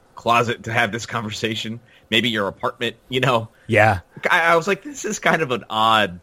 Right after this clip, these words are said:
Speaker 1: place to do this," but again, that was a very splitting hairs moment, but I was just kind of, like, kinda weird. Uh,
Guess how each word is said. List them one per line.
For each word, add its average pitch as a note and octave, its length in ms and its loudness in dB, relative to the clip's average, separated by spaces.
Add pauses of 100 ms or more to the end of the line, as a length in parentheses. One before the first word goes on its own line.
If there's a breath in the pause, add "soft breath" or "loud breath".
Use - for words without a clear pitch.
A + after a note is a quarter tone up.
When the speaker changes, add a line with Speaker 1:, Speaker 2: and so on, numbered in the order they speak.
(120)
Speaker 1:
place A#2 400 -2
to G2+ 120 -6
do A#2 260 -2
this," F#2 260 -2
but G2 320 0 (400)
again, A#2 340 2
that A2 120 0
was A#2 160 -2
a A2+ 80 -4
very G2 260 -2
splitting F2+ 380 -8
hairs F#2 260 -4
moment, G2+ 280 -4
but G2+ 120 2
I G2+ 80 4
was G2+ 80 -2
just A2+ 140 -10
kind A2 120 -2
of, G2 60 -4
like, G2 220 0 (420)
kinda A3+ 260 -2
weird. C3 420 0 (540 loud breath)
Uh, A2 220 4